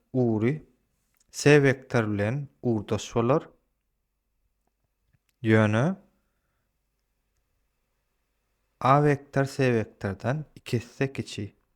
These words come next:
uzynlygy, objektoryň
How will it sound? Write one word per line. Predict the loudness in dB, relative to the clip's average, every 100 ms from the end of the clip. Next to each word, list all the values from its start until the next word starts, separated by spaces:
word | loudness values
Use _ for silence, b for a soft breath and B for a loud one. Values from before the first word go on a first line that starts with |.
| _ _ _ _ _ _ _ _ _ _ -6
uzynlygy, | -2 0 0 -2 -4 -6 -10 _ _ _ -12 -2 0 0 -2 -4 0 2
objektoryň | 2 0 -6 -6 -6